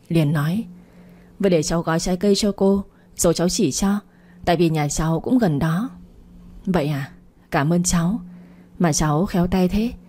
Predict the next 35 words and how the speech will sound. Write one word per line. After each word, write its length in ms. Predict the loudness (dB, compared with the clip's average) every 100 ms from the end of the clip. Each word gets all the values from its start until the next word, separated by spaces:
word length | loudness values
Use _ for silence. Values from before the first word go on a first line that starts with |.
| -20 -20 -20 -2
Năm 140 | 2
nay 120 | 2 4
bao 160 | 4
nhiêu 180 | 4 2
tuổi 280 | 2 2 0 -2
mà 100 | -2
không 200 | 2 4
đi 100 | 4
học, 320 | 2 0 -2 -12 -20 -20 -6
lại 100 | -2
ra 140 | 2 2
đây 120 | 2
bán 180 | 0 0
trái 220 | 0 -2
cây?" 240 | 0 -2 -6 -18 -20 -20 _ -20 -20 -20 -20 -20 2
Cô 140 | 2
khẽ 200 | 2 -4
cười: 380 | -2 0 0 -4 -12 _ _ _ _ -10
"Dạ, 440 | -2 0 0 -2 -8 -20 _
cháu 180 | 0 2
mười 160 | 4 4
lăm 200 | 2 2
tuổi 260 | 2 2
thôi 160 | 2 0
ạ. 220 | -2 -6 -18 -20 -20 -20 -16
Cháu 560 | -4 0 2 2 2 0 -2
nghỉ 160 | 0 2
học 240 | 2 -2
rồi." 280 | 0 0 0 -4 -16 -20 -20 -20 -20 -20 -20 -6
"Ôi 120 | 0 2
vậy 200 | 2 2
sao? 340 | 0 0 0 -8 -20 -20 -20 -2
Cháu 200 | 0 2
còn 240 | 0 0
nhỏ, 300 | 0 -2 -6